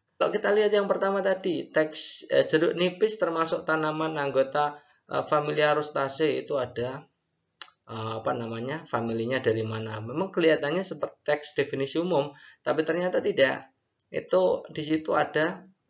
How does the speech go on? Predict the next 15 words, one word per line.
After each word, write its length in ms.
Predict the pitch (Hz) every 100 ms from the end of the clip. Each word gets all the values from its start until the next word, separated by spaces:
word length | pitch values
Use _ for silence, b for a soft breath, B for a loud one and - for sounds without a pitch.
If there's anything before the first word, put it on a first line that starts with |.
| _ _ _ _ _ _ _ _
perawakan 720 | 131 127 123 123 120 123 120
perdu, 880 | 170 - - - 156 151 151 151 151
tingginya 560 | 147 127 117 120 123 123
sekian, 640 | 139 - 175 165 156 156
batangnya 560 | 120 120 135 135 143 143
seperti 480 | 143 135 135 -
apa, 880 | - 170 180 - 147 143 143 139 147 B B B _ _ -
kemudian 480 | 135 135 135 139 120
daunnya 480 | 135 135 139 147
seperti 480 | 147 156 151 - 165
apa, 480 | 160 170 160 147 139 135 139 135 151 143
itu 240 | 123 123
ya. 80 | 127 B B _ _
Jadi 200 | - 202
itu 80 | -